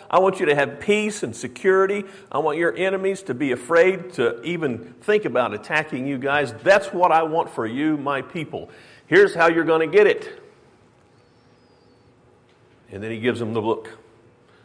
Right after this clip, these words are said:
the book of Leviticus. "Be holy," but not just for the sake of being religious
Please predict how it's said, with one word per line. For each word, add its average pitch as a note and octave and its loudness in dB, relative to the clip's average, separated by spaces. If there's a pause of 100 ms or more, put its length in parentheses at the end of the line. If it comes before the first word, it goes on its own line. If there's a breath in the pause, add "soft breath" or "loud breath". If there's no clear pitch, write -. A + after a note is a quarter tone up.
(1000 soft breath)
the - -12
book A2 -6
of G#2 -8
Leviticus. G#2 -10 (960 soft breath)
"Be B2 -4
holy," C#3+ 4 (380)
but C#3 0
not F#3+ 2
just A3 4
for - -4
the C#3+ 2
sake F#3 4
of A#2+ 0
being D#3+ 0
religious C3+ 0